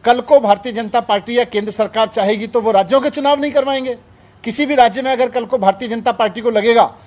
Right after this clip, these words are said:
कि वो हारने वाले हैं, तो वो चुनाव आयोग भारतीय जनता पार्टी के सामने घुटने टेक के वहां के इलेक्शन कैंसिल करा देगा। कल को मोदी जी को लगेगा कि वो देश का चुनाव हारने वाले हैं, तो केंद्र सरकार के इलेक्शन कैंसिल हो जाएंगे। तो अगर इलेक्शन कैंसिल करना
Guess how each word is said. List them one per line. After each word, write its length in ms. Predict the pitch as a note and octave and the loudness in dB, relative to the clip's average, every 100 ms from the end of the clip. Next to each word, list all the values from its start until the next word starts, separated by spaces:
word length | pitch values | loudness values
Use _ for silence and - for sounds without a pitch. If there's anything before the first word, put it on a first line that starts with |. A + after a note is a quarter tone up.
| _ | _
कि 60 | A#3 | 0
वो 100 | A#3 | 0
हारने 360 | F3 G3+ B3 C#4 | 4 2 4 6
वाले 240 | A#3 G#3 | 6 4
हैं, 240 | F#3 G3 - _ _ _ - | -4 -8 -14 _ _ _ 0
तो 80 | C4+ | 2
वो 180 | C#4+ A#3+ | 2 -2
चुनाव 320 | A#3+ A#3 B3 | 0 4 6
आयोग 320 | C4 C#4 G#3 | 8 6 6
भारतीय 300 | F#3 G3 A#3+ | -2 -2 -4
जनता 240 | A#3 C4 | -2 -2
पार्टी 280 | A#3+ A#3 C4 | 0 -2 -4
के 100 | A#3+ | -6
सामने 260 | A#3+ A#3 A#3+ | -4 -4 -4
घुटने 300 | F3+ F#3 B3 | -6 -4 -2
टेक 220 | A#3+ A#3 | -2 -2
के 100 | A#3 | 0
वहां 180 | F#3 G3 | 0 2
के 100 | C#4+ | 2
इलेक्शन 300 | C4+ C4+ C#4+ | 2 0 -4
कैंसिल 280 | D4 C#4 C#4 | -4 -4 0
करा 200 | C#4+ C#4 | 2 4
देगा। 280 | C#4+ C#4 C4+ - _ _ - | 2 -2 -6 -20 _ _ 2
कल 140 | B3+ | 2
को 140 | C4 C#4+ | 4 4
मोदी 260 | A#3+ A#3 | 6 2
जी 120 | B3+ C4+ | -2 0
को 100 | C4+ | 2
लगेगा 360 | B3 B3+ C4 | 4 6 6
कि 100 | B3 | 2
वो 120 | B3+ | -2
देश 220 | G#3 A3 - | 2 2 2
का 120 | C4 | -4
चुनाव 300 | B3+ C4 A3+ | 0 0 2
हारने 240 | B3 C4 | 2 4
वाले 220 | C4+ C4 | 4 4
हैं, 160 | B3+ D3+ - _ | 0 -6 -16 _
तो 60 | C4+ | -2
केंद्र 260 | A3 G3 | -2 -4
सरकार 300 | G3 F#3+ B3 | -4 0 0
के 80 | A#3 | 4
इलेक्शन 320 | C#4+ C4+ D4 | 2 2 -2
कैंसिल 480 | B3 A#3+ C4+ B3 C#4 | -6 -6 -6 -4 -2
हो 60 | C#4 | 0
जाएंगे। 320 | C#4+ D4 D#4 - - _ _ _ _ - | 0 -2 -10 -16 -20 _ _ _ _ -6
तो 40 | A#3 | 0
अगर 240 | G#3 C#4+ | 0 0
इलेक्शन 380 | G3+ A#3 - E4+ | -2 -2 0 0
कैंसिल 420 | E4+ C4+ B3 D4 | 0 -4 -2 -6
करना 460 | A3 A3 G#3 A3 | 0 0 0 -2